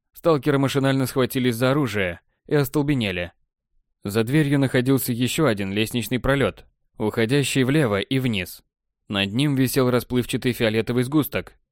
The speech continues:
вокруг которого быстро вращались в разных плоскостях темные энергетические сферы. Сам сгусток потрескивал и покачивался. Сталкеры отступили на шаг,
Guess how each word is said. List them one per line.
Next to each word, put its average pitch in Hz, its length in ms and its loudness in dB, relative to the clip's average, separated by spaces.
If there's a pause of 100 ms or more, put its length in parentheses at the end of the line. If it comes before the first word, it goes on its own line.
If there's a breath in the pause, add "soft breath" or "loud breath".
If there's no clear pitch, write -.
(140)
вокруг 95 440 0
которого 135 440 2
быстро 131 320 0
вращались 123 520 0
в 107 60 -6
разных 101 340 -2
плоскостях 110 640 -4
темные 127 440 0
энергетические 113 720 -4
сферы. 107 480 -2 (380)
Сам 95 320 -2
сгусток 123 420 -2
потрескивал 143 600 0
и 143 160 -4
покачивался. 101 920 -2 (680)
Сталкеры 143 480 2
отступили 135 460 2
на 107 140 0
шаг, 95 300 -4